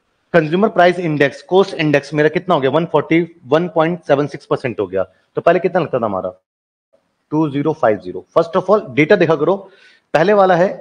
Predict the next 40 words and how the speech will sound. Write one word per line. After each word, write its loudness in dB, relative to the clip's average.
तो -6
सौ -2
को 2
represent 0
कर 4
रहा 6
है, -2
अब 0
वाला 4
है 2
तो -2
अब -2
वाले 2
को -2
represent -4
कर -4
रहा -2
है, -4
तो -8
जो 2
है 4
उसके -6
नीचे -4
हो 0
जाएगा। 2
पहले 0
वाला 2
है 0
तो -10
पहले 0
वाला 4
always -4
सौ -8
होता -12
है। -16
अब -2
वाला 4
कितना -10
हो -8
गया? -10